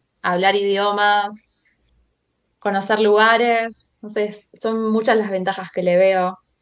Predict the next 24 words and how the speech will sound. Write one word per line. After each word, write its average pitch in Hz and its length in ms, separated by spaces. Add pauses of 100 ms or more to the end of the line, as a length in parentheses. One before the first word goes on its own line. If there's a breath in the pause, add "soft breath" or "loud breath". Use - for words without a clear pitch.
(1200)
eh, 170 380
a 190 140
viajar, 185 520 (160)
porque 180 300
uno 208 180
está 214 500 (160)
estudiando, 226 720
está 247 220
trabajando, 226 680
pero 185 140
a 180 40
la 185 120
vez 208 160
está 208 320
viajando 202 600
y 220 80
conociendo. 185 720
Entonces, 180 680 (580 soft breath)
lo 190 140
veo 196 220
como 185 280
una 196 120
experiencia 190 680
muy, 185 680